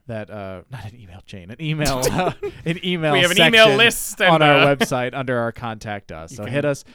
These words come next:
Speaker 1: like, rate, subscribe. Uh, we love hearing from you guys, and help us,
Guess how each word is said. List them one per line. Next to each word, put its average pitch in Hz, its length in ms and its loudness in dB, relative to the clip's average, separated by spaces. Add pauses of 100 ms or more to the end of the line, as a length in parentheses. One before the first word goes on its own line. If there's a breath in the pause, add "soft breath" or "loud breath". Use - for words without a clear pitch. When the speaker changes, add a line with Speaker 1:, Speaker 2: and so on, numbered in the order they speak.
(120)
Speaker 1:
like, 151 280 0
rate, 135 280 -6
subscribe. 117 600 -6
Uh, 101 280 -8
we 98 120 -10
love 107 220 -8
hearing 110 260 -8
from 104 180 -14
you 101 80 -12
guys, 98 300 -10
and 98 100 -18
help 107 180 -12
us, - 280 -14